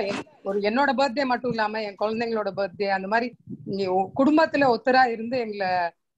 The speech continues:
uh, இது பண்றீங்க. ரொம்ப ந-, நன்றி சார். We are very happy and proud of you. Wishing you a very good, uh, health and a very happy birthday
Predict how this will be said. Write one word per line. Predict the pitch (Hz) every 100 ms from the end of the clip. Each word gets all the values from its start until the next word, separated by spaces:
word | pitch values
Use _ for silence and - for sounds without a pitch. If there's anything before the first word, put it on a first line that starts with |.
| -
uh, | 190 185 175 175
இது | 175
பண்றீங்க. | 226 214 190 202
ரொம்ப | 220 208 277
ந-, | 247 208 185
நன்றி | 180 196 214
சார். | 202 196 226 _ -
We | 190
are | 190
very | 180 185 233
happy | 180 180 240 269
and | 202
proud | 175 185 202
of | 202
you. | 214 302 - _ -
Wishing | 214 226 277
you | 262 285
a | 247
very | 202 226
good, | 262 247 220 -
uh, | 208 190 180 - -
health | - 240 302 262
and | 214
a | 190
very | 196 240
happy | 220 202 240
birthday | 202 202 170 233